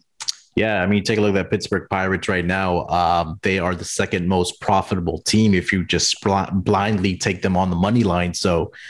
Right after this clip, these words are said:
um, their record twelve and twelve right now. They were projected to have the least amount of wins in the entire league, but for them to be at a five hundred start and being the second most, you know, profitable team, it has been obviously exceeded expectations so far.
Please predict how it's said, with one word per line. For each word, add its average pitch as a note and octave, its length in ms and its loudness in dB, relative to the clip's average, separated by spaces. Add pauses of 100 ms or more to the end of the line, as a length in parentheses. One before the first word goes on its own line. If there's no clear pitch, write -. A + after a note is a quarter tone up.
(280)
um, G#2 440 2
their D3 180 4
record C#3+ 340 2
twelve C#3+ 280 2
and B2 120 2
twelve C3 280 0
right A2+ 120 2
now. F#2 160 0
They G#2 140 0
were B2 120 0
projected A2+ 480 -2
to F#2 80 2
have G#2 180 -2
the F2+ 80 -4
least G#2 320 0
amount G2 240 0
of F2 220 0
wins G#2+ 340 2
in F2+ 80 2
the F2+ 80 2
entire F#2 400 0
league, G2+ 340 0
but F#2 200 -2 (380)
for G#2+ 100 0
them A2 180 0
to A2 100 0
be G#2+ 180 2
at G#2 160 0
a G2 80 0
five G2+ 280 -2
hundred G2+ 200 -2
start G2+ 280 -2
and F#2 120 0
being G2 140 2
the F#2 60 2
second G2 340 -2
most, F#2 460 0
you F2 180 0
know, F2 200 0
profitable F#2+ 580 0
team, G#2 280 2
it E2 120 0
has F2 260 -4
been F2+ 380 0
obviously F2+ 640 0
exceeded F2+ 420 0
expectations F2 720 -2
so G2 140 0
far. E2 400 -2